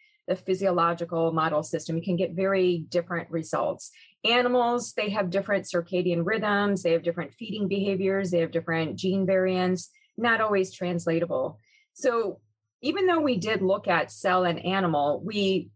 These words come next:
tried to focus a little bit more on clinical trials just to make sense of it for humans. <laughs> And so, yes, you're right. We put that article out in twenty twenty, peer-reviewed. It was published as a narrative review looking at the whole array of different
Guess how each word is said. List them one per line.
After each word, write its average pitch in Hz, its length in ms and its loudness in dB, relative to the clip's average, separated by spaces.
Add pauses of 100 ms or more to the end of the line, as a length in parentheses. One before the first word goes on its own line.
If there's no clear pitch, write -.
tried 330 260 0
to 311 80 -2
focus 202 320 -2
a - 20 -2
little 190 140 2
bit 165 160 0
more 175 220 0
on 165 80 -2
clinical 170 400 -2
trials 143 480 0
just - 320 -4
to 165 420 0
make 170 240 0
sense 165 360 -2
of 165 100 -4
it 151 240 0
for 254 520 0 (160)
humans. - 640 -4 (220)
<laughs> 359 80 2 (580)
And 247 140 2
so, 285 200 2
yes, 220 360 -2
you're 208 100 -2
right. 190 180 2
We 180 120 2
put - 220 -4
that 226 180 2
article 214 480 0
out 208 340 2
in 196 120 -8
twenty 190 320 -6
twenty, 208 420 -2
peer-reviewed. 196 920 2
It 180 220 0
was 175 220 0
published 190 460 -2
as 175 400 0
a 185 40 0
narrative 180 540 0
review 175 480 2
looking 175 380 0
at 165 260 -2
the - 80 -4
whole 240 440 0
array 175 560 2
of 165 180 -6
different 175 320 -4